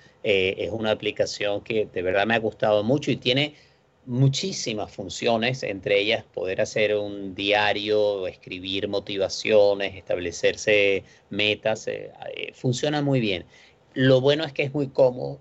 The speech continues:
lo tengo en el teléfono y entonces así cada día, si llego a tomar un trago, lo anoto. Al final de la semana puedo ver mi progreso.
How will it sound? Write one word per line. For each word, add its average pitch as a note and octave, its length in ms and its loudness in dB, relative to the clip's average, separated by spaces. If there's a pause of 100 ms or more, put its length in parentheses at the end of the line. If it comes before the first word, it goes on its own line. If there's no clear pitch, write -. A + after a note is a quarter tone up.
lo G2 140 -6
tengo A#2 280 -4
en A#2+ 60 -2
el G#2+ 160 -2
teléfono A2+ 580 -4
y D3 80 -2
entonces C3+ 400 0
así C#3 520 0
cada D3 560 4
día, A#2 340 -2
si G2 260 -14
llego G#2+ 240 2
a C3+ 60 2
tomar C3+ 260 0
un C3+ 80 0
trago, C3 460 0
lo A2+ 120 0
anoto. G2+ 400 -6
Al F2 80 -8
final G2+ 280 -6
de A#2 80 0
la B2+ 100 2
semana A2+ 500 -2
puedo G#2+ 280 4
ver G#2 160 6
mi G#2+ 140 -4
progreso. G#2 640 0